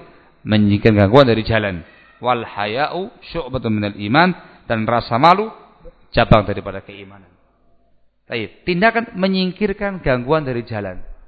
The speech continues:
itu bagian daripada keimanan, termasuk iman. Syarat sah atau kesempurnaan? Syarat kesempurnaan. Antum lakukan, tambah imannya antum. Tidak kamu lakukan, iman kamu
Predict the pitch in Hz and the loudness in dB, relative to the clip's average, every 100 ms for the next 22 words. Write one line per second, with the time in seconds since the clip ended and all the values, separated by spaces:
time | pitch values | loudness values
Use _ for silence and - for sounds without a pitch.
0 | 196 226 170 156 165 156 151 - 156 151 | -12 -6 -4 -2 -2 -2 -4 -4 -2 -2
1 | 127 98 - - - - - - - 165 | -6 -10 -16 -20 -20 -20 -18 -18 -10 -8
2 | 165 160 175 156 139 110 95 _ - - | -6 -6 -6 -4 -6 -8 -14 _ -20 -20
3 | - _ _ _ - 156 160 165 - - | -20 _ _ _ -8 2 4 4 -2 -4
4 | 196 175 - 143 151 143 143 151 139 127 | -4 -4 -6 -2 0 -2 -4 -4 -4 -4
5 | 127 - _ _ _ - - _ _ _ | -10 -20 _ _ _ -20 -20 _ _ _
6 | _ _ - - 107 135 165 156 - 185 | _ _ -20 -18 -6 -6 -6 -14 -10 -6
7 | 202 - - _ - - - _ - - | -6 -8 -12 _ -20 -20 -20 _ -20 -12
8 | - 247 285 285 277 285 294 320 - - | -4 -2 4 4 4 2 2 2 0 -16
9 | - 165 143 135 131 117 107 98 90 _ | -2 -2 0 -4 -4 -6 -8 -12 -18 _
10 | _ _ _ - - - _ _ _ _ | _ _ _ -20 -20 -20 _ _ _ _
11 | 190 175 - - - 135 131 120 117 180 | 0 2 2 2 2 2 4 2 0 2
12 | 202 196 - 151 147 135 135 147 | 4 2 -2 -2 0 0 -2 -6